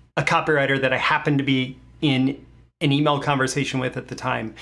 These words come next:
to sign up because I was gonna start writing daily emails and I wanted somebody on my email list. And she agreed. I started sending daily emails,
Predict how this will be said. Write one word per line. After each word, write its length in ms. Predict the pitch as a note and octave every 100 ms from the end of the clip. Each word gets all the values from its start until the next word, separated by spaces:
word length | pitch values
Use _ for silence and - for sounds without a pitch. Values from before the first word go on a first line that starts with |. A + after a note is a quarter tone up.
| - -
to 120 | -
sign 380 | C#3+ - D#3+ F3
up 180 | C3+ -
because 240 | C#3+ A#2+
I 80 | B2+
was 160 | C3+ C3+
gonna 160 | C3+
start 260 | A#2+ C3+ C3
writing 300 | B2 A#2+ A#2+
daily 300 | A#2+ B2+ B2
emails 500 | - F3 D3+ D3+ C#3
and 80 | C3+
I 40 |
wanted 320 | B2+ C3 A#2+
somebody 460 | - - D#3+ D3 C3
on 80 | B2+
my 140 | A#2+
email 300 | C#3+ A2 A2
list. 340 | A#2 - - - - - - -
And 220 | C#3+ B2
she 220 | - C3+
agreed. 540 | A#2+ B2 G#3 A3 F3 C#3+ - - -
I 540 | B2 A#2+ C3 B2+ B2 C#3
started 460 | - - D#3+ E3 D#3
sending 260 | D#3+ C#3
daily 340 | B2+ C3+ B2+ C3+
emails, 640 | F#3 F3+ D#3+ D#3 D3+ -